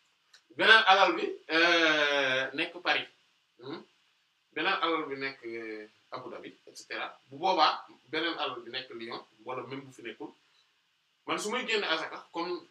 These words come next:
maanaam dama leen di génne ñoom ñëpp, mais ci dëkk bi ma ne, maanaam ci Lyon bi ma ne, maanaam ci rayon wu tukki, maanaam bu ma doon tukki, fi ma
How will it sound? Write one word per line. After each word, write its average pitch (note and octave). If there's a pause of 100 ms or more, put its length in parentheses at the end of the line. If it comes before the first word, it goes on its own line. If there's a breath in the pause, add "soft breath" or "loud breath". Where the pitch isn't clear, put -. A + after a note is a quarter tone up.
(140)
maanaam D3
dama D#3
leen E3
di D#3
génne C#3+
ñoom B2+
ñëpp, C3+
mais B2
ci -
dëkk C3
bi A2
ma G2+
ne, - (220)
maanaam F#2 (100)
ci G#2
Lyon C#3
bi A2
ma G#2
ne, -
maanaam - (200)
ci - (100)
rayon F3
wu - (260)
tukki, - (500)
maanaam B2+
bu C#3
ma F3+
doon A#3
tukki, - (600)
fi G#3
ma B3